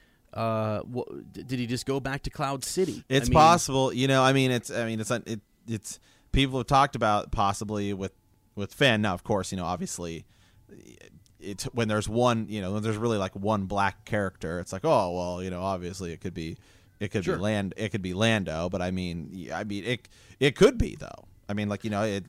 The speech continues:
Speaker 2: it, legi-, it legitimately could be, and that because the ages work out to be, to be, um, about right. I mean, I think it would be, I think it could be cool.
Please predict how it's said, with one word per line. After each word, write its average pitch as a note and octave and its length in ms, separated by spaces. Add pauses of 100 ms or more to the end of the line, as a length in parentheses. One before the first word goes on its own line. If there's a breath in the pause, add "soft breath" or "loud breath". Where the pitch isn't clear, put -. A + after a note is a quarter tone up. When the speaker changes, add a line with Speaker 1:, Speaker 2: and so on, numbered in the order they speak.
Speaker 2:
it, F#2+ 140
legi-, G2 260
it G2+ 200
legitimately G#2+ 500
could E3 320
be, G2 240
and G2 140
that F#2 220
because G#2 220
the G2 160
ages G#2+ 720
work G2 300
out F#2 260
to G2 100
be, F#2 360 (540 soft breath)
to A#2 100
be, G2+ 380
um, E2+ 540 (680)
about G2+ 360
right. A2+ 340
I G2+ 40
mean, G#2+ 140
I G2+ 100
think G2+ 180
it G2+ 40
would F#2+ 160
be, F2+ 360 (200)
I G#2+ 40
think A2+ 120
it - 20
could G#2+ 80
be G#2 100
cool. D#3 300